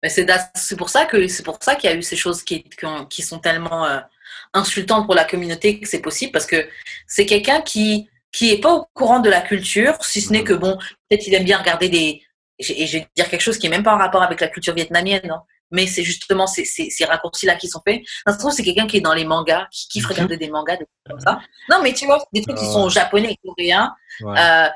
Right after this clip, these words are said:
Speaker 1: qui aiment manger dans des restos vietnamiens, et cetera, qui a un fétiche sur les Asiates, puis il s'est dit, « Ah, bah, je vais ouvrir un resto, et puis, bah, je suis pas raciste, euh, je kiffe les Asiates. » Tu vois ?
Speaker 2: Ouais, ouais.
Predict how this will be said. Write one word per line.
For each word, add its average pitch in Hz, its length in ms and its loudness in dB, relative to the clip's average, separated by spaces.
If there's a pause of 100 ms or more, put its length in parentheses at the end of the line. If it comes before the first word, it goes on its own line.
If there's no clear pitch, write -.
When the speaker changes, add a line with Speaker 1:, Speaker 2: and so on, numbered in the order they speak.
(240)
Speaker 1:
qui 226 60 4
aiment 214 100 2
manger 202 240 2
dans 185 140 2
des 180 100 2
restos 175 320 0
vietnamiens, 180 480 0
et 185 60 -4
cetera, 175 540 2
qui 196 200 -4
a 165 80 2
un 165 40 -4
fétiche 208 360 -6
sur 180 140 -2
les 160 160 -2
Asiates, 160 340 4
puis - 100 -20
il 160 60 -14
s'est 175 60 -6
dit, « 196 80 0
Ah, 240 80 4
bah, 165 80 -2
je - 60 -8
vais 165 40 -8
ouvrir 165 240 -4
un 160 40 -2
resto, 196 360 -2
et 202 40 0
puis, 143 200 -12 (380)
bah, 170 80 0
je - 60 -2
suis - 100 -2
pas - 100 2
raciste, 190 540 0
euh, 160 260 -2 (320)
je - 140 -4
kiffe 269 160 -4
les 208 180 4
Asiates. » 262 480 2 (920)
Tu - 140 -6
vois ? 175 320 2 (220)
Speaker 2:
Ouais, 92 80 -14 (260)
ouais. 110 120 -14